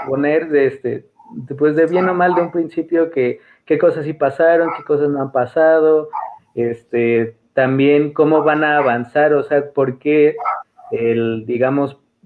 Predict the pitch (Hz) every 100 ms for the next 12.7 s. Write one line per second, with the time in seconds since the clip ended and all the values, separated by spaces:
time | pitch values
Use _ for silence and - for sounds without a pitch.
0 | _ _ 143 - 160 170 165 170 165 170
1 | 165 156 139 123 135 147 147 143 139 143
2 | 139 120 120 113 139 131 147 131 120 123
3 | 113 131 143 143 147 131 - 120 117 123
4 | 127 131 127 123 113 117 147 160 160 156
5 | _ _ _ _ - 135 135 151 156 156
6 | 147 - 143 143 143 131 113 127 151 160
7 | 151 143 143 165 147 131 147 147 143 135
8 | 151 180 226 _ _ _ _ 180 - 202
9 | 202 208 190 190 - - 151 214 196 185
10 | 180 147 143 160 165 165 165 151 175 190
11 | 185 180 160 151 170 160 143 127 143 -
12 | 160 147 131 123 131 143